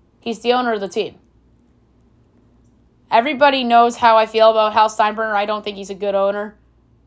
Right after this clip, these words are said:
Um, he's, I think the only couple owners in sports that are worse than him are John Mara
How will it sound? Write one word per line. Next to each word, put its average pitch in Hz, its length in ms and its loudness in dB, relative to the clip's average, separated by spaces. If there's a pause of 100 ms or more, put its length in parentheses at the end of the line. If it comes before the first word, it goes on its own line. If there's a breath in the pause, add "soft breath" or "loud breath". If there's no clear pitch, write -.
(300)
Um, 190 480 2 (1160)
he's, 240 300 -6 (1040)
I 240 140 2
think 277 200 -2
the 269 120 -2
only 240 420 -2 (260)
couple 233 320 0
owners 220 320 -4
in 208 80 -8
sports 214 280 -4
that 214 100 0
are 196 80 2
worse 208 240 -2
than 220 100 -8
him 214 160 -6
are 202 60 -2
John 208 380 2
Mara 202 560 2